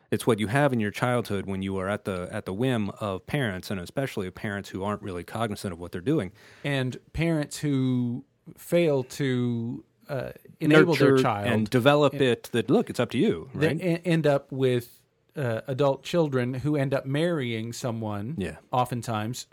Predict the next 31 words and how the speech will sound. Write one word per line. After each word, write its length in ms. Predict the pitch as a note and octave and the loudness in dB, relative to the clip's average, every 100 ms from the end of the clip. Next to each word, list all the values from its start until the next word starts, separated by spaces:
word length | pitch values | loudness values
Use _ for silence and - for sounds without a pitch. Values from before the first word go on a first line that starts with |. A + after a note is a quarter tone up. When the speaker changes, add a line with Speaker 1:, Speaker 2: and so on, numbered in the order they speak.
| A2+ | -4
Speaker 2:
who 100 | C#3+ | -2
will 200 | C#3+ C#3 | 2 2
serve 340 | B2 F3+ E3+ C3 | 2 0 0 0
as 140 | A2 | -2
that 300 | B2+ A2+ - _ | -2 -2 -4 _
external 580 | D3 C3+ - C3+ A2+ G#2 | -2 -2 -4 -4 -2 -2
locus. 520 | A2 G#2 - - - C#3 | -2 -4 -8 -18 -8 2
Speaker 1:
And 160 | C3+ | 6
this, 220 | C#3+ - - | 6 4 -2
this, 220 | B2+ A#2 - - | -2 -2 -4 -8
this 320 | A#2 G#2+ - - - | -4 -4 -6 -14 -20
fits 500 | - A#2+ G#2+ - - | -4 0 0 -4 -10
into 440 | G2+ F#2+ F#2 G2 F#2+ | -10 -8 -6 -4 -2
violence. 460 | D3 D3 - - _ - | -2 -4 -6 -20 _ -4
Speaker 2:
Mm-hmm. 220 | D#3 G#3+ - | -2 -2 -6
Speaker 1:
This 160 | G2+ F#2+ | -6 -4
is 100 | G#2+ | -4
how 640 | - - A2+ G#2+ G#2 A2 - _ - | -4 -2 0 2 0 -4 -10 _ -4
vi-, 280 | G2+ G2 | 0 0
domestic 440 | G2+ G#2+ F#2 - F#2 | 0 -2 -2 -4 -6
violence 420 | F2 E2+ E2 - | -4 -6 -8 -8
happens, 640 | - G3 - D#2 D2+ A2 _ _ _ - | -2 0 -2 -10 -12 -16 _ _ _ -2
where 120 | G2+ | -2
you 100 | G2+ | 0
have 180 | A2 B2 | 0 0
somebody 340 | - G#2 F#2+ | 0 0 -2
who 120 | E2+ G2+ | -4 -2
must 440 | A#2+ D#3+ - - | 2 2 -2 -4
control 720 | - A2 G2 F#3 E3+ G2+ F2+ | 0 0 0 2 4 2 -2
through 260 | F2+ A2 G2+ | -6 -4 -2
violence, 480 | C#3 E3 G#2+ F#2+ | 0 0 0 -2